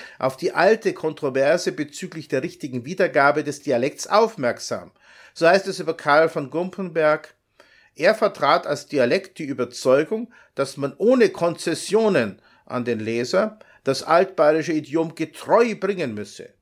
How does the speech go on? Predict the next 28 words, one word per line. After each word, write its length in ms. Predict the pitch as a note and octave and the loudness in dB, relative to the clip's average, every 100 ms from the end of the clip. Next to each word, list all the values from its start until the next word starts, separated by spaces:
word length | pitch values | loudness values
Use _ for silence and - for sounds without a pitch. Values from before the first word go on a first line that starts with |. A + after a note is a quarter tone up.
| _ _ _ _ _ _ _ _ - | _ _ _ _ _ _ _ _ -10
Über 180 | C#3+ | -8
die 120 | D3 D3+ | -8 0
Frage 360 | D#3 F#3 G3 | 4 4 4
setzte 380 | F#3+ F3 - E3 | -2 -4 -4 0
er 120 | D3+ | 0
sich 200 | D3+ D3 | -2 -6
mit 200 | D#3 C#3+ | -8 -10
Karl 280 | - C#3 C3+ | 0 2 2
Stieler, 680 | - - C#3+ E3 F#3 A3+ A3 - - _ C#3+ | -2 -10 -8 0 4 4 0 -10 -20 _ 0
der 260 | D3+ D3 | 4 4
in 120 | D3 | 2
seinen 360 | D3 C#3 C#3+ C3+ | 0 -2 -2 -6
Büchern 300 | D#3 E3 D3+ | -10 -4 -4
den 160 | C#3+ C3+ | -4 0
Dialekt 480 | B2+ C3+ F3+ - | 2 2 0 -6
bis 200 | - - | -14 -10
zur 140 | - C#3 | -4 0
Verhochdeutschung 920 | C3+ D#3 C4+ - D3+ C3+ C3+ C3+ A#2+ | 2 2 0 -2 -2 0 -2 -10 -6
mildert, 520 | D3 F3 G3+ G3 - _ _ _ _ | -4 -2 -2 -2 -6 _ _ _ _
in 220 | G3+ E3 | -4 0
längerer 360 | D3 F3 D#3+ D#3 | 2 4 4 2
Korrespondenz 1080 | - C#3 D3 - F3+ D#3+ A2+ A2 B2+ - - | 2 2 2 -4 -6 -2 -2 -2 -4 -8 -2
auseinander. 800 | A2+ A2+ C3 G#2 F2 D#2+ - - _ _ _ _ _ _ _ _ _ _ _ _ _ _ _ _ | -2 2 0 0 -4 -8 -16 -18 _ _ _ _ _ _ _ _ _ _ _ _ _ _ _ _
Gleichwohl 520 | A#2 A2 F#2 F#2+ G2 _ _ _ - | -2 -2 -6 -8 -10 _ _ _ -10
hat 200 | - E2+ | -8 -6
der 100 | - | -10
Schwabe 640 | - F2+ G2 D3+ G3 F#3 | -10 -6 2 4 4 2
Ganghofer 760 | D#3 D3 C#3+ C3+ B2 - A#2 | 0 -2 -4 -6 -6 -4 -6